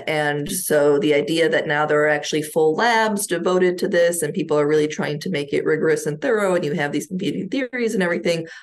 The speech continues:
um, that's definitely progress, but it points to the fact that,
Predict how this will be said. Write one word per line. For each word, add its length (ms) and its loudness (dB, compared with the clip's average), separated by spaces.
um, 260 0
that's 300 -2
definitely 720 -2
progress, 640 0
but 320 0
it 260 -2
points 340 0
to 100 -2
the 80 -2
fact 420 -4
that, 300 -2